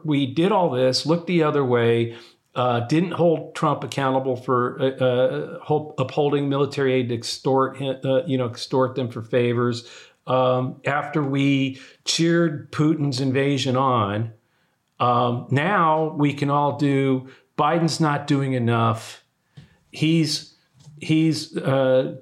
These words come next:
too slow." Uh, and the re-, and watch how many times you hear that. Um, and the reality is, no, um, pulling a huge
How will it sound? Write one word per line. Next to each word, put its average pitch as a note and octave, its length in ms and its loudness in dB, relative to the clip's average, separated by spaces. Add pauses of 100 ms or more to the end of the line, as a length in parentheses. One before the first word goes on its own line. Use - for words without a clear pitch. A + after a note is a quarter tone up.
(100)
too D#3 240 0
slow." A#2 1000 2 (400)
Uh, A2+ 500 0 (100)
and C#3+ 240 0
the D3+ 100 4
re-, D3 220 0
and C#3 240 0
watch D#3+ 300 2
how D3+ 160 0
many D3 220 0
times C3+ 320 -2
you G2+ 40 -6
hear A2+ 200 2
that. G#2+ 480 0 (360)
Um, C3 460 0
and D3+ 480 0
the D3 120 0
reality D3+ 680 2
is, C3 200 -2
no, C3 540 0 (460)
um, B2+ 480 0 (1160)
pulling F#3+ 760 2
a C#3+ 180 2
huge D#3+ 840 0